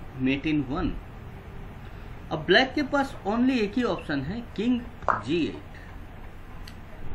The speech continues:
व्हाइट ने खेला है यहाँ पे रुक ई एट। ब्लैक रिप्लाई किंग एच सेवन। और यहाँ पे rook टेक्स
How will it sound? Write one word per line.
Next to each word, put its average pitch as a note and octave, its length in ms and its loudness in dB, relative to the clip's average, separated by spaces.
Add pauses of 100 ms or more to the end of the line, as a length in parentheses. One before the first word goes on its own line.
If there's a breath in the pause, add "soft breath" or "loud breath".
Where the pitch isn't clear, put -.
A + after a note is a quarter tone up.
(300)
व्हाइट G3+ 320 2
ने C4 140 4
खेला E3 340 0
है B2 160 -2
यहाँ A2+ 280 -4
पे G#3+ 80 -4 (360)
रुक - 140 -2 (280)
ई G2+ 180 2
एट। - 340 -10 (2000)
ब्लैक F#3+ 300 4
रिप्लाई A#2 380 -2 (220)
किंग E3+ 300 6
एच F#2+ 180 -4
सेवन। - 300 -12 (1600)
और A2+ 160 -6
यहाँ A2+ 320 -2
पे G#3+ 260 0 (320)
rook E3 140 -2 (140)
टेक्स G2+ 260 -6